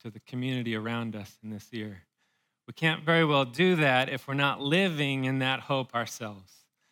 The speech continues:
I don't wanna bring something fake. I want this to be real here. I want us to be real with each other.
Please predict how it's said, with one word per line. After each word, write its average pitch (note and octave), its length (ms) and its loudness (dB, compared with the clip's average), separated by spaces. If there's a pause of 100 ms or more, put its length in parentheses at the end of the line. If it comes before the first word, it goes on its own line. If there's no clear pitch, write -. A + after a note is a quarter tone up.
(260)
I D#3 100 8
don't E3+ 160 6
wanna D#3 220 4
bring C#3 220 0
something B2+ 420 -6
fake. - 420 -10 (760)
I C3+ 80 4
want E3+ 220 4
this D3+ 240 2
to D3 120 -2
be B2+ 220 -2
real A#2 320 0
here. G2+ 260 -10
I A2 40 -6
want E3 180 2
us D3+ 100 0
to D3+ 120 -8
be C#3 100 0
real D#3 240 4
with C#3+ 180 -2
each A#2+ 180 -6
other. F3+ 380 8